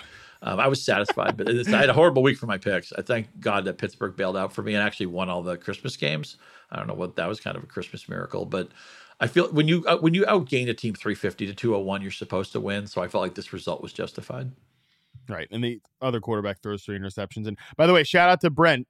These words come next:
Speaker 2: the listener who tweeted me Derek Carr's record in, in cold weather games and all that. Hundred percent good call by you, Brent. Uh, should have paid more attention to that one. Uh, next game up here. Forty-niners thirty-seven,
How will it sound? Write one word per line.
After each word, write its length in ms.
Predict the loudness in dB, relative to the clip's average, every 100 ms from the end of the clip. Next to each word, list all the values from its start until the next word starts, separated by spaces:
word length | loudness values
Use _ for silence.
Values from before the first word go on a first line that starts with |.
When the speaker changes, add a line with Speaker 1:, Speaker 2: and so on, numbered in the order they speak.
| -4
Speaker 2:
the 80 | -2
listener 340 | -2 -2 -2
who 120 | -2
tweeted 320 | -2 -2 0
me 260 | -2 -2 -2
Derek 320 | -2 -2 -2
Carr's 320 | 0 0 0
record 320 | 0 0 -2 -4
in, 200 | -4 -6
in 260 | -8 -8
cold 280 | -6 -2 0
weather 200 | 0 -2
games 400 | -2 -4 -4 -6
and 80 | -6
all 140 | -6 -4
that. 280 | -2 -2 -6 _ _ _ _
Hundred 240 | -8 -6
percent 340 | -6 -4 -4 -4 -6
good 180 | -2 -2
call 220 | 0 -2
by 120 | 0
you, 180 | -2 -4
Brent. 340 | -4 -6 -6 -6
Uh, 300 | -4 -2 -4
should 200 | -6 -6
have 140 | -6
paid 240 | -6 -4
more 220 | -6 -6 -6
attention 440 | -8 -10 -8 -12
to 240 | -8 -8
that 220 | -4 -6 -4
one. 220 | -8 -6
Uh, 160 | -4 -2
next 280 | 0 -2 -2
game 180 | -2 0
up 120 | -2
here. 260 | -4 -6 -10 _ _ _ _ _ _ _ _ _ -2
Forty-niners 500 | 2 4 4 2 0
thirty-seven, 580 | -2 -2 -2 -2 -2